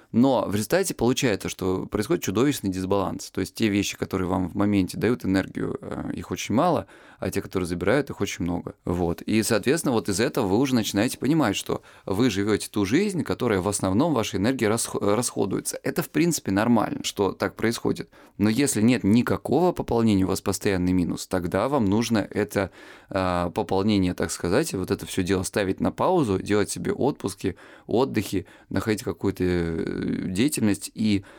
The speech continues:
м, самое главное, вот, э,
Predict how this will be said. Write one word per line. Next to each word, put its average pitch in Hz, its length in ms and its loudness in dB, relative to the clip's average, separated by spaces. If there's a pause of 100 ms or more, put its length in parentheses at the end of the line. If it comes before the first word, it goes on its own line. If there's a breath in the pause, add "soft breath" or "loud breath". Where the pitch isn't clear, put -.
(260 loud breath)
м, 98 320 4
самое 127 320 0
главное, 90 520 0
вот, 92 340 -2
э, - 340 -2